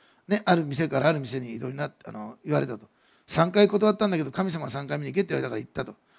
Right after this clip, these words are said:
案の定大変なことになったと。で、その時に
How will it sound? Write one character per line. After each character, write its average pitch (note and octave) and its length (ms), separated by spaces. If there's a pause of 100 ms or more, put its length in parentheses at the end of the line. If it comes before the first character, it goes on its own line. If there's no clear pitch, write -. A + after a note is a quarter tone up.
(180)
案 E3 220
の B3 120
定 G#3 100
大 C#3 180
変 D3 80
な E3 80
こ F3+ 100
と F#3+ 60
に B2+ 80
な G#2+ 100
っ - 20
た - 120
と。 - 80 (1000)
で、 E3 60
そ G3+ 100
の A3+ 80
時 G#3 220
に G#3 320